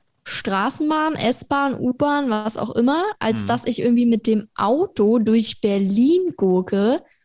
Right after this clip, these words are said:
Speaker 1: und da irgendwie rumschalten muss. Das finde ich einfach nur richtig anstrengend.
Speaker 2: Ich hab's ja, glaub ich, auch schon mal erwähnt in, in unserem,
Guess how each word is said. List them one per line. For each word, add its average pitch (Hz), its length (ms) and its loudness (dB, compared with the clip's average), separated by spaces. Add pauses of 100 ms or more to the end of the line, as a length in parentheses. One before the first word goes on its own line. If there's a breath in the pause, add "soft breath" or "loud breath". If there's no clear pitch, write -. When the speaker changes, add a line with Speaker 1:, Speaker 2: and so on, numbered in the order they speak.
(140)
Speaker 1:
und - 180 2
da 226 180 0
irgendwie 233 360 2
rumschalten 214 920 0
muss. - 200 -6
Das - 160 -8
finde 233 160 2
ich 233 60 -2
einfach 226 240 2
nur 226 200 4
richtig 262 840 0 (680)
anstrengend. 202 680 -2 (100)
Speaker 2:
Ich - 180 -2
hab's 180 160 2
ja, 170 120 0
glaub 147 200 0
ich, 127 140 0
auch 123 100 2
schon 127 180 -2
mal 98 200 0
erwähnt 101 560 -2
in, 110 280 -4
in 107 480 -6
unserem, 107 560 -2